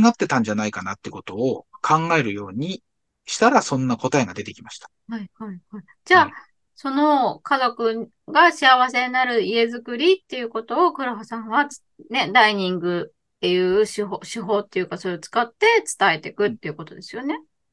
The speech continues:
Speaker 1: うん。
Speaker 2: うん。
Speaker 1: うん。そ-、その方向で、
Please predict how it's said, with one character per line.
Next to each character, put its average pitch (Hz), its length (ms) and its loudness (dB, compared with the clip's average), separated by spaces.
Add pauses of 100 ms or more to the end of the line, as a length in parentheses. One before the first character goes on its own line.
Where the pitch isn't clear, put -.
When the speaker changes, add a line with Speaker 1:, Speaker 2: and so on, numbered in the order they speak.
(140)
Speaker 1:
う 208 40 -10
ん。 175 220 -10 (640)
Speaker 2:
う 214 120 6
ん。 156 120 2 (260)
Speaker 1:
う 180 80 -16
ん。 165 40 -12
そ-、 214 140 -4
そ 220 140 4
の 220 100 6
方 220 200 4
向 208 180 2
で、 208 340 4